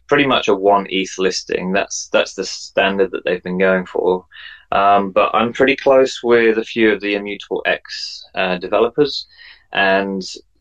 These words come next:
they, they've pretty much said, "Oh, if, if you just hold out, like, a little bit longer, then, um, you, we're bringing in maker and taker fees, and it's within their interest to list you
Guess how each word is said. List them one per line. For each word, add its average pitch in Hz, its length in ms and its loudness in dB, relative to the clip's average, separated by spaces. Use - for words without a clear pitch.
they, 107 360 2
they've 110 300 4
pretty 117 200 2
much 107 220 0
said, 107 300 4
"Oh, 127 160 6
if, 123 180 4
if 113 160 -4
you 139 120 0
just 175 160 0
hold 147 240 4
out, 110 260 2
like, 85 280 -2
a 104 100 2
little 117 240 4
bit 113 160 2
longer, 95 640 2
then, 95 400 0
um, 95 640 -2
you, 90 160 -10
we're 101 160 2
bringing 113 400 2
in 101 120 0
maker 98 360 0
and 95 160 -12
taker 90 260 -2
fees, 92 500 0
and 98 140 -2
it's - 200 -8
within 95 380 2
their 90 200 2
interest - 720 -4
to 85 440 -2
list 92 340 0
you 82 200 -6